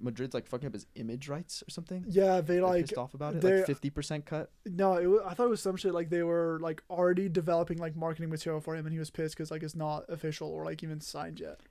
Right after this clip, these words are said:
Speaker 1: Oh, well, that's, that's stupid. I thought it was, like, I thought it had something to do with, like, him getting only fifty percent of what they put his face on. And then it's just like, what,
Speaker 2: What
Speaker 1: who
Speaker 2: the
Speaker 1: fucking
Speaker 2: fuck?
Speaker 1: cares, bro? You're
Speaker 2: Yeah,
Speaker 1: getting,
Speaker 2: what?
Speaker 1: you're getting,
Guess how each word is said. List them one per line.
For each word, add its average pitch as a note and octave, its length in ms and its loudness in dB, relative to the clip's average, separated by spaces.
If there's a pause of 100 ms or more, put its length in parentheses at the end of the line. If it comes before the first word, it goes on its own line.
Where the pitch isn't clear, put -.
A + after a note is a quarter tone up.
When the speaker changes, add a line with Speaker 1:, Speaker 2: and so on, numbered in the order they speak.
(120)
Speaker 1:
Oh, A2+ 160 4
well, G#2 280 -2 (380)
that's, G#2 320 -12
that's F#2 200 -14
stupid. - 380 -16 (160)
I B2 100 -8
thought A#2 160 -2
it G#2+ 40 -2
was, G#2 160 -6
like, F#2+ 180 -8
I F#2+ 60 -2
thought D3 240 2
it B2 120 -2
had C#3 140 -2
something B2+ 180 -4
to A2+ 40 -2
do G#2+ 120 0
with, G#2 120 -2
like, G2+ 140 -6
him G#2 160 -4
getting G2 340 -4 (640)
only A2 180 -4
fifty A2+ 340 -6
percent G#2 360 -6
of G2 80 -8
what G2+ 160 -6
they F#2+ 80 -6
put - 180 0
his F#2 140 -8
face F#2 320 -10
on. E2+ 180 -14 (1000)
And G#2 120 -8
then F#2 280 -8 (280)
it's - 120 -14
just B2 160 -10
like, - 160 -10
what, G3+ 100 -6
Speaker 2:
What G3 60 -10
Speaker 1:
who A3 60 -4
Speaker 2:
the G#3+ 140 -4
Speaker 1:
fucking F#3+ 140 -6
Speaker 2:
fuck? F3+ 120 -6
Speaker 1:
cares, D3+ 200 -2
bro? F#2 120 -6
You're - 120 0
Speaker 2:
Yeah, F3+ 40 -4
Speaker 1:
getting, D#3 180 -4
Speaker 2:
what? F#3 280 -6
Speaker 1:
you're D3 60 -6
getting, F#3 240 -2